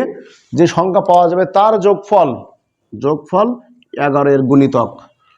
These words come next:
মানে এগারো দ্বারা ভাগ করা যাবে তাকে। খ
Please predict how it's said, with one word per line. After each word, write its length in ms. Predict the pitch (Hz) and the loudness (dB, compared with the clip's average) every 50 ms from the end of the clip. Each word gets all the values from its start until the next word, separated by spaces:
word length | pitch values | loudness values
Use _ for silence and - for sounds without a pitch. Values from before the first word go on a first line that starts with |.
| _ _ - | _ _ -6
মানে 120 | 127 131 135 | -2 0 0
এগারো 220 | 131 127 139 135 | 2 2 2 2
দ্বারা 200 | 123 143 160 202 226 - - - - _ _ - | 2 2 0 0 -2 -4 -12 -20 -20 _ _ -6
ভাগ 140 | 127 131 127 - | -4 -4 -4 -4
করা 140 | - 110 107 | -4 -2 -2
যাবে 160 | 107 107 101 101 | -2 -2 -2 -2
তাকে। 260 | 104 101 - - 71 - - _ _ _ _ _ _ _ _ _ _ _ - - - - - - | -2 -4 -4 -6 -12 -14 -18 _ _ _ _ _ _ _ _ _ _ _ -20 -20 -20 -20 -18 -8
খ 40 | - | -2